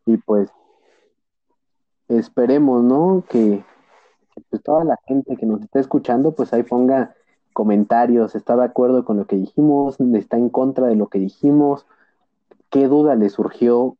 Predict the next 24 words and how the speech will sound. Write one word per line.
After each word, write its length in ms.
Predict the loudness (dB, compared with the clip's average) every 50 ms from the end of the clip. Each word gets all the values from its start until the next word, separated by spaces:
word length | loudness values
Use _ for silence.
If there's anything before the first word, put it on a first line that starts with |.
| _ _
o 200 | -8 -8 -8 -8 -2
qué 160 | 0 2 2
dudas 340 | 4 4 2 2 0 -2 -2
tiene 240 | -2 0 0 0 0
acerca 320 | 0 -2 -2 -2 0 0
del 160 | 0 0 0
proyecto, 480 | 0 0 0 2 2 0 0 0 -4 -4
pues 160 | -4 -4 -6
para 220 | -4 -2 -2 -2 -2
poderlos 560 | -2 -2 -2 0 0 2 0 -2 -2 -2 -2
ir 260 | 0 0 0 -2 _ _ _ _ _ _ _ _ _ _ _ _ _ _ _ _ _ -4
tratando 600 | -2 -2 -2 0 0 0 2 2 2 4 2 2
de, 320 | 2 2 0 0 -4 -8 _ _ _ _ _ _ _ _ _ _ _ _ _ _ -2
de 120 | 0 2
desmenuzar 600 | 2 2 2 2 2 2 2 0 0 0 0 0
esas 340 | 0 0 0 -2 0 0 2
dudas 380 | 2 2 2 2 0 0 -2
y 80 | -4 -4
convertirlo 720 | -2 0 0 0 0 0 -2 -2 0 0 2 2 2 2 2
en, 300 | 0 0 0 -2 -6 _ _ _ _ _ _ _ _ _ _ _ -4
en 160 | 0 0 0
soluciones, 800 | 0 0 -2 0 0 0 0 -2 -2 0 2 2 2 2 2 2
¿no? 100 | 2 0
Aplicables. 680 | 0 -2 -2 -6 -2 0 0 0 2 0 0 -4 -6 _